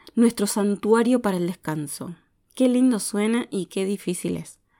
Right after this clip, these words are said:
Comer en la cama, mirar televisión, trabajar, estudiar, tomar un cafecito,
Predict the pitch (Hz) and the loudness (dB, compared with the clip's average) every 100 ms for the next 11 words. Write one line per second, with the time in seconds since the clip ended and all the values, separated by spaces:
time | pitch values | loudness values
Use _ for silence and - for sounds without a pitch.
0 | _ _ _ 254 254 240 202 190 - 196 | _ _ _ 2 4 4 0 0 0 2
1 | 185 180 180 202 - _ _ 220 226 214 | 2 0 -2 -6 -12 _ _ 0 2 0
2 | - 185 165 - 196 196 190 196 220 _ | -2 -4 -4 -2 0 0 0 -4 -8 _
3 | _ 202 185 180 - 196 196 202 208 _ | _ -4 -4 -4 -2 0 0 -4 -10 _
4 | _ 180 - 185 190 196 202 - 233 _ | _ -10 -4 -2 0 -2 -4 -6 -14 _
5 | 214 208 196 185 180 175 - 196 - 180 | -2 -2 -4 -6 -8 -10 -8 -8 -10 -14